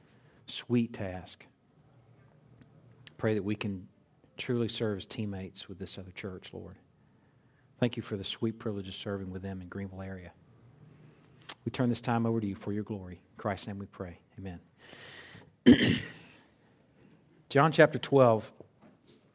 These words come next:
We're gonna be looking at two verses this morning, <clears throat> and I'll kind of explain the context after I read the verses. John chapter twelve, verse forty-four and forty-five. Read.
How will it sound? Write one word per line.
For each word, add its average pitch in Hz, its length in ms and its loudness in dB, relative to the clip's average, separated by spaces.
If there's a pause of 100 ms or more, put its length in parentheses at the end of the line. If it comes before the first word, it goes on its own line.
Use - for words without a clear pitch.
(100)
We're 131 100 2
gonna 170 120 10
be 175 80 12
looking 165 240 10
at 120 80 2
two 156 160 6
verses 139 340 6
this 113 200 0
morning, 113 280 4 (280)
<clears throat> - 260 -14
and - 580 4
I'll 135 200 10
kind 147 240 6
of 113 40 4
explain 135 320 4
the 117 60 4
context 123 520 4
after 113 220 4
I 107 40 4
read 117 180 4
the 113 60 2
verses. 117 480 2 (1000)
John 180 220 12
chapter 165 200 8
twelve, 156 340 12
verse 131 180 4
forty-four 147 580 10
and 113 100 4
forty-five. 127 800 10 (2750)
Read. 120 440 6